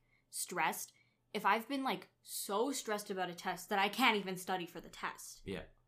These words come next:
Speaker 1: You know, like, I, I, nothing's going through my head 'cause I'm like, "Oh my God, there's so much to get through."
Speaker 2: Yeah.
Speaker 1: Then I'll do something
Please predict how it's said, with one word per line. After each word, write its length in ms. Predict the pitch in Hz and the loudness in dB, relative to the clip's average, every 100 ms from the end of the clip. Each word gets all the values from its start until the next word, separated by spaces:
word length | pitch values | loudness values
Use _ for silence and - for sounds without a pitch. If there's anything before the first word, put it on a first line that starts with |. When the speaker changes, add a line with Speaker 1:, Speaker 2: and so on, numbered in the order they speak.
| - | -8
Speaker 1:
You 120 | 202 | -4
know, 120 | 190 180 | -2 0
like, 120 | 190 | 2
I, 160 | 185 - | 2 0
I, 140 | 190 - | -2 -2
nothing's 420 | 196 202 214 202 | 0 2 0 -2
going 180 | 196 190 | -2 -2
through 120 | 185 | -2
my 100 | 185 | -2
head 200 | 180 175 | -2 -4
'cause 120 | 185 | -4
I'm 100 | 196 | -2
like, 100 | 202 | 2
"Oh 100 | 226 | 2
my 100 | 277 | 2
God, 180 | 285 269 | 2 0
there's 140 | 269 269 | -4 -4
so 80 | |
much 160 | 269 254 | -6 -6
to 80 | 226 | -2
get 180 | 247 254 | -4 -2
through." 220 | 180 175 | -6 -6
Speaker 2:
Yeah. 140 | 165 156 - - | -8 -12 -18 -6
Speaker 1:
Then 220 | 190 226 | 0 4
I'll 120 | 247 | 4
do 200 | 220 220 | 4 -2
something 640 | 254 - 170 165 151 151 | -4 -4 -4 -6 -6 -8